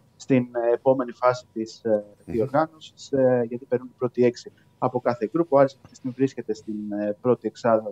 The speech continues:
Speaker 1: του γκρουπ του και παρότι έχει δύσκολο πρόγραμμα, έχει καλές πιθανότητες, ε, για να συνεχίσει στην Ευρώπη και μετά το τέλος, ε, αυτής της φάσης, ε, στο Eurocup. Με την, ε, πιο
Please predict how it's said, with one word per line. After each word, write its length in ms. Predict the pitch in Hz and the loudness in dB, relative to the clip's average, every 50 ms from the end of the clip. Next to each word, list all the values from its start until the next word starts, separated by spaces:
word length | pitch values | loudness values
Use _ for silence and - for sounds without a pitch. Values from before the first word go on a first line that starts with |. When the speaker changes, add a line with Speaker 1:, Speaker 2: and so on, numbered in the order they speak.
| - _ _ | -12 _ _
Speaker 1:
του 200 | 107 104 107 - _ _ _ _ _ _ - - - - _ _ _ _ - | -14 -12 -12 -14 _ _ _ _ _ _ -20 -20 -20 -20 _ _ _ _ 2
γκρουπ 320 | 135 143 175 180 - _ | 4 6 6 4 2 _
του 240 | - 170 170 165 156 - | 2 2 2 2 0 0
και 560 | - 160 151 147 147 147 143 139 139 139 135 - | 0 4 4 4 4 4 4 4 4 2 2 2
παρότι 340 | - 135 143 156 - - | 2 2 2 2 0 -6
έχει 80 | 143 - _ | -10 -12 _
δύσκολο 300 | 143 - _ 147 135 - | -16 -8 _ 0 0 0
πρόγραμμα, 320 | - 135 151 147 139 135 | 2 0 -2 -2 -2 -6
έχει 80 | 135 - - | -8 -4 -2
καλές 300 | 139 127 123 131 135 - | 0 2 2 0 -2 -4
πιθανότητες, 800 | - _ 117 107 233 - 131 - _ - 135 123 - - - | -8 _ -12 -10 -8 -10 -12 -12 _ -2 -2 -2 -2 -4 -6
ε, 440 | 123 117 113 113 113 113 113 110 110 110 113 | -4 -2 0 0 2 2 2 2 2 0 -2
για 120 | 117 120 | -4 -6
να 100 | 117 117 | -6 -6
συνεχίσει 420 | 113 - - 107 104 - 135 127 - | -10 -12 -14 -16 -8 -6 -8 -8 -8
στην 160 | - - 110 | -10 -10 -10
Ευρώπη 380 | 104 - - 123 127 - 127 - - - - _ _ _ | -10 -2 0 0 0 0 -4 -10 -10 -16 -20 _ _ _
και 120 | - 139 | -2 -2
μετά 200 | 117 120 127 131 | 2 2 2 2
το 120 | 127 123 - | 0 -2 -2
τέλος, 460 | - 127 131 131 123 123 120 - - - | 0 0 0 0 -2 -4 -6 -8 -6 0
ε, 180 | 113 113 110 | 2 4 4
αυτής 380 | 110 110 110 - - 131 127 - | 4 2 0 -2 -8 -12 -12 -12
της 160 | - 107 - - | -14 -16 -10 -2
φάσης, 520 | - 123 120 120 - - 120 - _ _ | 0 0 0 0 -2 -8 -14 -16 _ _
ε, 360 | 120 113 113 110 107 107 107 107 | -4 0 0 2 2 2 0 -2
στο 160 | - _ 110 107 - | -4 _ -6 -4 -2
Eurocup. 280 | 143 151 156 147 - 151 - _ _ _ _ _ _ | 0 0 0 0 -2 -4 -6 _ _ _ _ _ _
Με 180 | _ 135 143 135 | _ 2 2 2
την, 220 | - - 131 127 123 | 2 0 -4 -4 -4
ε, 80 | 127 123 - | -6 -8 -8
πιο 240 | - - 165 - | -2 -2 -2 -2